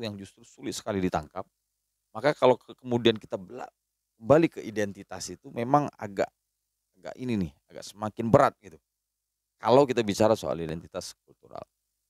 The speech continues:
Karena perbaurannya sudah sangat ini, sudah sangat masif dan s-, benturannya keras. Benturannya keras sehingga, eh, suara identitas lokal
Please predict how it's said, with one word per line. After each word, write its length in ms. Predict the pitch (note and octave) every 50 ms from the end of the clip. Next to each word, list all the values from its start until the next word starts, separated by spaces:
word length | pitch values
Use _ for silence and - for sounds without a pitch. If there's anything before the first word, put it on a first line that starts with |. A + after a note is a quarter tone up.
| _ _ _
Karena 140 | - B2 C3
perbaurannya 720 | - C#3 B2 A#2+ G#2+ G#2 G#2 G#2+ A2 A2 A2 A#2+ C3+ D3 C#3+
sudah 240 | - - E2+ D#2+
sangat 300 | - - D#2+ D#2+ C#2+ C2+ - _ _ _
ini, 160 | F2+ E2+ D2+ - _ _ _ _
sudah 140 | _ C#2+ C#2+
sangat 240 | - - - - - _ _ _ _ _ _
masif 320 | _ _ _ - - G2+ F2+
dan 160 | E2 E2+ E2
s-, 80 | - _ _
benturannya 560 | - A2 G#2+ A2+ - C3+ C#3+ D3 E3 F3+ F3+
keras. 400 | - _ - E2 E2+ - - - - _ _ _ _ _ _ _ _ _ _ _ _ _ -
Benturannya 480 | G2+ G2 G#2+ A2+ A#2 A#2 A#2+ A#2 - _ _
keras 400 | C3+ D3 E3 - - - - -
sehingga, 480 | A#2 A2+ A2 A#2 A#2 C3+ C#3 C#3 C#3 - - _ _ _ _ _ _ _ _ _ _ _ _ _ _ _ _
eh, 480 | - G2 G2+ G#2+ G#2+ A2 A2+ A2 G#2+ A2
suara 720 | G#2 - - - - C#3 B2 C3 C3 C3 C3 C3 B2+ A#2+
identitas 720 | G2+ G#2 G2+ G#2 G#2 G#2 G2 F#2+ - - F#2 - - - -
lokal 640 | - G2+ G2 F#2 - _ _ _ - G2+ G2 F#2+